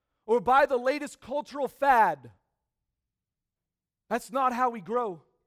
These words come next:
We're sanctified by the truth. And so if we want to grow, we must become discerning and search out the truth.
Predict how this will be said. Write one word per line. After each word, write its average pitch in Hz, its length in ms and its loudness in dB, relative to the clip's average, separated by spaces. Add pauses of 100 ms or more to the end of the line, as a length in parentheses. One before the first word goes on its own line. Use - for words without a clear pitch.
(1600)
We're 170 80 -8
sanctified 226 680 -4
by 180 120 -2
the 151 80 -12
truth. - 500 -14 (2750)
And - 100 -20
so 226 140 2
if 233 100 -2
we 208 80 -10
want 233 220 -4
to 220 40 -8
grow, 233 360 2
we 220 160 -6
must 226 400 -6
become 226 520 -10 (220)
discerning 208 640 -8 (120)
and 196 160 -14
search - 440 -10
out 220 380 -2 (340)
the - 80 -18
truth. - 480 -14